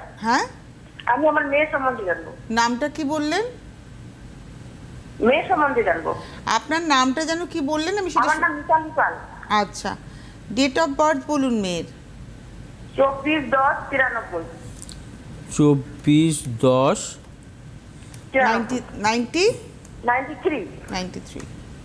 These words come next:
Speaker 3: নাইনটি, আহ, তিন না ছয় বল-
Speaker 1: তিন।
Speaker 3: তিন, আচ্ছা।
Speaker 2: সন্ধে, সন্ধে ছয়টা আঠেরো।
Speaker 1: ছটা বেজে আঠেরো মিনিট, সন্ধেবেলা। কোথায়
Speaker 2: আচ্ছা,
Speaker 1: জন্ম?
Speaker 2: শিলিগুড়ি, শিলিগুড়িতে জন্ম।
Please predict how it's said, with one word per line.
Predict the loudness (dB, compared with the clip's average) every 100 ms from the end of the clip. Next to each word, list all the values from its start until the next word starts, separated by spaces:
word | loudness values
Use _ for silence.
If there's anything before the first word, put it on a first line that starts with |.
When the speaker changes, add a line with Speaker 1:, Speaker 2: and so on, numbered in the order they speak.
| 2
Speaker 3:
নাইনটি, | 4 4 2
আহ, | 0 -2 4 6 6 6 4
তিন | 6 6
না | 6 4
ছয় | 2 4 4
বল- | 2 -2 -8 -4
Speaker 1:
তিন। | 0 0 -4 -10 0
Speaker 3:
তিন, | 2 2
আচ্ছা। | 0 -2 -6 -14 -14 -16 -16 -16 -18 -12 0
Speaker 2:
সন্ধে, | 0 4 2 0 -8 0
সন্ধে | 0 2
ছয়টা | 2 2 4 2 0 -2 -12 -16 -16 -16 -14 -4
আঠেরো। | -2 0 0 -2 -6 -10 -10 -12 -14 -16 -16 -14 -14 -14 -10
Speaker 1:
ছটা | -2 0 2
বেজে | 2 4 4
আঠেরো | 4 2 0
মিনিট, | 2 2 0
সন্ধেবেলা। | 0 0 4 4 4 2
কোথায় | 0 0 0
Speaker 2:
আচ্ছা, | 2 2
Speaker 1:
জন্ম? | 2 -2
Speaker 2:
শিলিগুড়ি, | -2 0 0 -4 -6
শিলিগুড়িতে | 0 2 4 4
জন্ম। | 2 0 -6